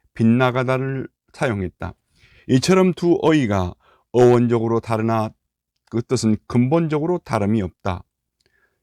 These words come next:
셋, 왜 죄라는 어휘가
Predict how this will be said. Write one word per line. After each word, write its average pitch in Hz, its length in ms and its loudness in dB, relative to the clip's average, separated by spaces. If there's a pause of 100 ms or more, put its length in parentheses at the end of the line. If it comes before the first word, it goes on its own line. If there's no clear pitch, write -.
(380)
셋, - 320 -2 (1000)
왜 143 340 2 (100)
죄라는 135 560 2
어휘가 110 520 0